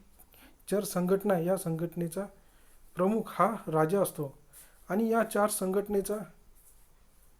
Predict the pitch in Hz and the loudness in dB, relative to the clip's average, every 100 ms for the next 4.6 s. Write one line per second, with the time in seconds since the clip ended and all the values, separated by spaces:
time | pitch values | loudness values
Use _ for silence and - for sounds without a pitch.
0 | - _ - _ _ - - - - - | -20 _ -20 _ _ -20 -20 -20 -20 -20
1 | - - - 180 170 208 220 - 165 175 | -20 -20 -10 -2 0 2 0 -6 -4 0
2 | 202 202 233 202 233 - 196 214 - 190 | 2 0 -2 -2 -4 2 2 4 2 2
3 | 202 214 202 156 - 196 196 180 202 214 | 2 4 4 4 -2 -2 0 -2 -4 -6
4 | 208 165 - 220 220 | -6 -6 -4 0 0